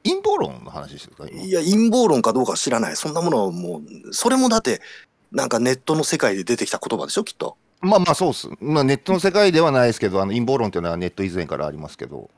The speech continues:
Speaker 2: うん、だからもう、
Speaker 1: はい。
Speaker 2: うん、そういうものとは僕は本当にあの、一線を画して生きていきたい。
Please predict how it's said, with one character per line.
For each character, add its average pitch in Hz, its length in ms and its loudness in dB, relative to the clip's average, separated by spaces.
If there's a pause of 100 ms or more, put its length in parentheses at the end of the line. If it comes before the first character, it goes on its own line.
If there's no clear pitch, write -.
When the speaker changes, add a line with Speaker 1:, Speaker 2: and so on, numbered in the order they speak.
(240)
Speaker 2:
う 160 360 -4
ん、 - 20 -8
だ 120 140 0
か 117 80 2
ら 101 140 2
も 110 60 2
う、 104 40 2
Speaker 1:
は 98 60 2
い。 92 60 -2 (420)
Speaker 2:
う 95 420 -6
ん、 95 40 -6
そ - 280 2
う 185 80 6
い 180 80 6
う 185 100 8
も 180 220 6
の 190 100 6
と 143 160 2
は 95 80 2
僕 98 200 -2
は 104 140 0
本 170 220 -2 (140)
当 190 80 2
に 185 80 4
あ 170 60 2
の、 156 100 2
一 117 100 -2
線 - 160 -2
を 135 60 -2
画 127 240 -6
し - 80 -6
て - 60 -6
生 90 80 -8
き - 60 -12
て - 100 -8
い - 40 -6
き - 60 -10
た - 100 -6
い。 - 60 -14